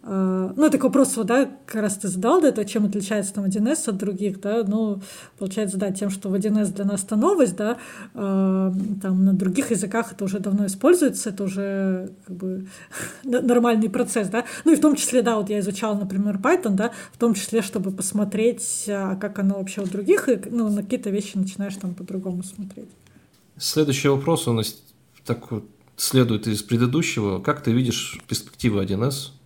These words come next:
Speaker 2: Ну, понятно, в России, проектного внедрения. Вот, что нас ждет в ближайшие годы, на твой взгляд? И можешь, можешь, может быть, какие-то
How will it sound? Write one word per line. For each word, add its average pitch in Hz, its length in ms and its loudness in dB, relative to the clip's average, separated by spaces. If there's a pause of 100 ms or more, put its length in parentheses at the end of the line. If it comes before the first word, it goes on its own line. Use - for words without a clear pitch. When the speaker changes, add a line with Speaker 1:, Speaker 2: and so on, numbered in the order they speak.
(420)
Speaker 2:
Ну, 120 80 -8
понятно, 98 340 -2
в 104 40 0
России, 104 600 0
проектного 110 440 2
внедрения. 107 640 0 (880)
Вот, 107 480 -2
что - 300 0
нас 104 240 2
ждет 110 480 -2
в 92 100 -4
ближайшие 101 500 -2
годы, 95 220 -2
на 98 80 0
твой 95 200 -4
взгляд? 120 440 -2
И 95 100 -6
можешь, 101 640 -6
можешь, 117 380 0
может 160 340 4
быть, 120 140 2
какие-то 117 300 -2